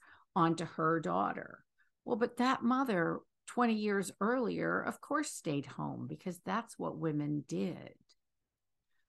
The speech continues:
But my friend w-, was in a family where every, where, uh, both people worked,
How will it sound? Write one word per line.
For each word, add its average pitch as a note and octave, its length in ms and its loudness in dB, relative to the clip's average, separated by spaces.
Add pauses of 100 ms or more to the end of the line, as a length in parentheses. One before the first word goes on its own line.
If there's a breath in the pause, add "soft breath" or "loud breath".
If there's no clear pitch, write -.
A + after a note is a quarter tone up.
(300)
But F3+ 180 0
my G3 360 8 (140)
friend C3 640 -2 (1500)
w-, F#3+ 140 -4 (320)
was F#3 240 2
in F#3 120 2
a F#3 100 0
family D3 520 0
where E3+ 440 0
every, D#3 320 2 (120)
where, D#3 360 0 (260)
uh, D#3 40 0 (400)
both F#3 200 4
people A3 280 0
worked, - 540 -4